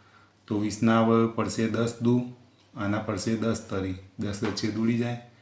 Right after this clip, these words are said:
તો અહીંયા ત્રણના છેદ ઉડાડવા માટે છના આવે પણ ત્રણ ગુણ્યા બે, તો ત્રણ ત્રણ છેદ ઉડી જાય. તો નીચે છેદમાં કંઈ વધ્યું નહીં, અંશમાં શું વધ્યું? બે ગુણ્યા બે, તો લખવાનું બે ગુણ્યા બે બરાબર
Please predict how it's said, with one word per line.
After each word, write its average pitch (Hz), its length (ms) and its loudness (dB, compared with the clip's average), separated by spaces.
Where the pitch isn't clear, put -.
તો 113 120 -4
અહીંયા 113 300 4
ત્રણના 117 380 6
છેદ 117 200 2
ઉડાડવા 113 280 4
માટે 113 260 0
છના 117 320 4
આવે 117 180 8
પણ 113 200 2
ત્રણ 110 240 0
ગુણ્યા 110 300 0
બે, 104 80 -2
તો - 60 -14
ત્રણ 110 220 -4
ત્રણ 113 220 2
છેદ 107 220 -2
ઉડી 113 220 4
જાય. 117 160 0
તો 110 160 -4
નીચે 107 280 0
છેદમાં 117 340 4
કંઈ 120 160 4
વધ્યું 120 300 4
નહીં, 110 180 2
અંશમાં 120 300 0
શું 131 160 4
વધ્યું? 117 240 4
બે 117 240 4
ગુણ્યા 113 320 2
બે, 104 80 0
તો 113 100 -4
લખવાનું 110 420 -2
બે 110 180 -4
ગુણ્યા 110 280 -4
બે 120 80 2
બરાબર 110 440 -2